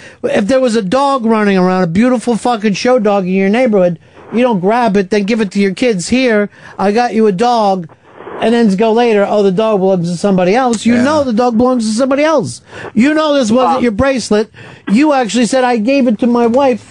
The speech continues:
Speaker 1: as if it was yours to give.
Speaker 2: Get it fucking appraised.
Speaker 3: Well, yeah, I had to get it appraised,
Speaker 2: Yeah, you had
Speaker 3: but then
Speaker 2: to.
Speaker 3: insure it. It just, it's just the fact that, you know, I, I know it's the right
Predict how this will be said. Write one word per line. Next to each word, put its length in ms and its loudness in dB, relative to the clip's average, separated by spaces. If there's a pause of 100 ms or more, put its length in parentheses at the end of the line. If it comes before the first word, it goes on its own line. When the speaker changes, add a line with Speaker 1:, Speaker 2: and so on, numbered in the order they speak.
(260)
Speaker 1:
as 220 0
if 160 -2
it 100 0
was 300 0
yours 400 2
to 60 0
give. 340 0
Speaker 2:
Get 160 -2
it 80 -6
fucking 240 -4
appraised. 800 -2
Speaker 3:
Well, 1500 -6
yeah, 100 -2
I 160 0
had 80 -4
to 80 -16
get 240 -4
it 140 -4
appraised, 380 -2
Speaker 2:
Yeah, 60 -6
you 140 -4
had 80 -2
Speaker 3:
but 60 -4
then 100 -2
Speaker 2:
to. 160 -6
Speaker 3:
insure 540 -2
it. 160 -2 (2000)
It 200 0
just, 280 -2
it's 240 -2
just 200 -8
the 200 -2
fact 380 -2
that, 240 0 (160)
you 80 -4
know, 320 -2
I, 360 -2
I 20 -2
know 240 0
it's 160 -4
the 120 0
right 280 -2